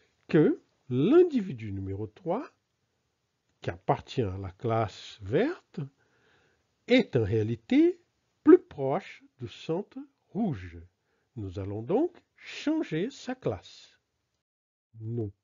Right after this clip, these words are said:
transférons l'individu trois à la classe du centre rouge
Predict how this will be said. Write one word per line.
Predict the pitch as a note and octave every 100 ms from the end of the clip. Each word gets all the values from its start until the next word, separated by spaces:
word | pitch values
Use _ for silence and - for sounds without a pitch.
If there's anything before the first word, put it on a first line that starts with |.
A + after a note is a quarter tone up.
| _ _ -
transférons | D#3 G3 G3 - G3+ C3+ D3 E4 - _ _ _
l'individu | G2+ G2 A2+ G#2+ G2 G2 G2+
trois | - - G#3 G3+ D#4+ _ _ _ _ _ _ _
à | - D4+
la | G3+
classe | - A#2 G#2+ E3 - - _ _ -
du | E3+ A#3+ D4 - _
centre | - - F3+ F3+ A3+
rouge | A3+ A#3 F3 F#2+ E2+